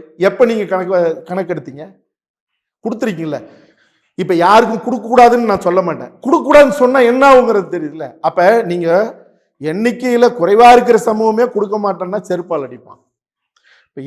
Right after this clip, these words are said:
எண்ணிக்கையில பெரும்பான்மையா இருக்கிறவன் தமிழர் குடியில வன்னியர்னா, அவன் நாளைக்கு, நாளைக்கு அவன் வந்து அவன் ஆத்திரத்தை, கோவத்தை வெளிப்படுத்த ஆரம்பிச்சானா என்ன ஆகும்? எவ்வளவு நாளைக்கு ஒருத்தன் கல்வி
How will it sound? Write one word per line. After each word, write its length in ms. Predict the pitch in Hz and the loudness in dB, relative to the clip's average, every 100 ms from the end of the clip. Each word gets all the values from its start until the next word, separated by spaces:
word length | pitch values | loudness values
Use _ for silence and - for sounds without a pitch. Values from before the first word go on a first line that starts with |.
| 175 | -4
எண்ணிக்கையில 540 | 240 269 220 240 233 233 - | 0 0 0 0 2 0 -2
பெரும்பான்மையா 680 | 185 240 247 269 262 262 254 233 | -2 -2 2 2 4 2 2 2
இருக்கிறவன் 400 | 180 175 143 - | 0 -6 -8 -8
தமிழர் 300 | 160 196 180 | -2 0 -2
குடியில 300 | 160 151 165 170 | -4 -4 -4 -4
வன்னியர்னா, 500 | 160 165 127 123 143 180 - _ _ - | -4 -6 -8 -10 -6 -6 -6 _ _ -6
அவன் 180 | 208 220 214 | -2 0 2
நாளைக்கு, 300 | 208 170 180 175 | 0 0 -4 -4
நாளைக்கு 320 | 175 165 160 156 | -4 -6 -4 -4
அவன் 200 | 151 160 | -4 -4
வந்து 180 | 233 247 | 2 4
அவன் 180 | 202 175 202 | 4 4 4
ஆத்திரத்தை, 460 | 247 - 208 - 220 - | 2 2 -2 -2 -8 2
கோவத்தை 380 | 220 247 233 214 | 6 6 6 2
வெளிப்படுத்த 400 | 202 247 240 - 190 | 2 2 0 0 -4
ஆரம்பிச்சானா 380 | 160 147 175 170 | -4 -8 -10 -10
என்ன 100 | 151 139 | -10 -14
ஆகும்? 200 | 120 117 _ _ _ _ _ _ _ | -14 _ _ _ _ _ _ _ _
எவ்வளவு 340 | 180 196 220 208 | -2 2 2 2
நாளைக்கு 260 | 214 220 190 | 0 0 -2
ஒருத்தன் 300 | 165 202 208 _ - | -6 -10 -14 _ -2
கல்வி 240 | 196 214 | 0 0